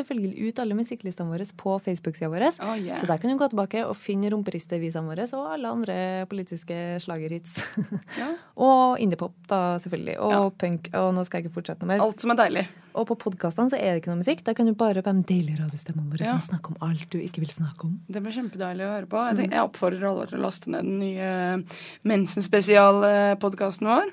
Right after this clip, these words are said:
Speaker 1: Med trigger warning.
Speaker 2: Med trigger warning.
Speaker 1: Menskopp i ansiktet.
Speaker 2: Ja.
Speaker 1: Vi
Speaker 2: Men
Speaker 1: snakker om blod, folkens. Ikke bli redd.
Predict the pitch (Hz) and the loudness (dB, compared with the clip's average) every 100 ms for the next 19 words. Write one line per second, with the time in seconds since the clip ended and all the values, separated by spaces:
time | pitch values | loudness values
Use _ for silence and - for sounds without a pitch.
0 | - 196 208 220 196 170 160 170 214 202 | 0 2 2 2 -2 0 0 2 0 2
1 | 208 208 202 180 170 190 220 254 - 208 | 4 4 2 -2 -2 0 -2 -4 -2 0
2 | 175 - 202 - - 220 220 208 160 180 | 0 -2 -6 -8 -4 0 0 -2 -4 -6
3 | 196 - - - - - - - - - | -6 -2 -2 -2 -20 -20 -20 -20 -14 -2
4 | 233 262 254 226 220 233 254 285 277 220 | 2 2 4 4 4 2 2 0 0 -2
5 | 208 220 185 185 | -2 -2 -2 -4